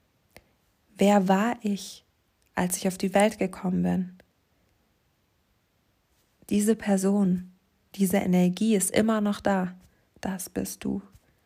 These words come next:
Das ist dir nie abhanden gekommen, es wurde nur überlagert von außen, von Einflüssen, von konditionierenden Einflüssen, Prägungen, Erlebnissen,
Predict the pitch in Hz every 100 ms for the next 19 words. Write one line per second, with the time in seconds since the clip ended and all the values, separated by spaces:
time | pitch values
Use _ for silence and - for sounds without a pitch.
0 | _ _ _ _ _ _ _ _ _ _
1 | _ - 190 - - 208 202 226 208 -
2 | 226 220 196 180 185 180 180 - 185 196
3 | 196 196 180 180 175 175 180 196 - -
4 | - - _ _ _ _ _ _ _ _
5 | _ _ _ - _ _ _ - 185 175
6 | 180 - _ _ _ - 180 185 180 185
7 | 180 - 190 190 175 180 - 185 185 -
8 | - 185 180 190 185 180 - 185 190 180
9 | 180 - 180 180 190 - 202 208 - 202
10 | 190 185 175 180 190 - _ _ _ _
11 | _ _ _ - 196 190 202 - 180 180
12 | 180 190 -